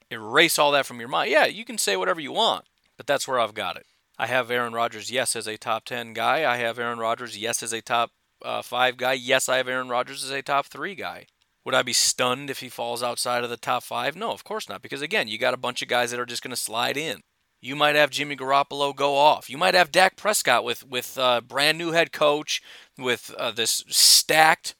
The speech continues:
wide receiver group and, and Ezekiel behind him and the still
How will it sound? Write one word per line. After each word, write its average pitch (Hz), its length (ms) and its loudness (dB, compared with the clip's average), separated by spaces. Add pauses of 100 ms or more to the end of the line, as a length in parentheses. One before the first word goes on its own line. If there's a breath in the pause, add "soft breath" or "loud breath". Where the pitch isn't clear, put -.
wide 143 260 4
receiver 147 420 -4
group 143 320 -10
and, 95 220 -12
and 110 240 -6
Ezekiel 165 520 -4
behind 151 440 0
him 151 100 -4
and 113 120 -8
the 101 40 -8
still 165 460 0